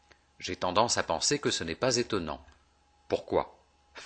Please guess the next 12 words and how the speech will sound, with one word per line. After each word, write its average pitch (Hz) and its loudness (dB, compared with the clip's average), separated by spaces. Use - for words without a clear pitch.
À - 2
cause 156 6
du 107 0
concept 107 2
mis 107 0
en 92 6
avant 104 4
par 98 6
Jean 80 0
Nouvel. 98 2
Quel 165 8
est-il ? 78 0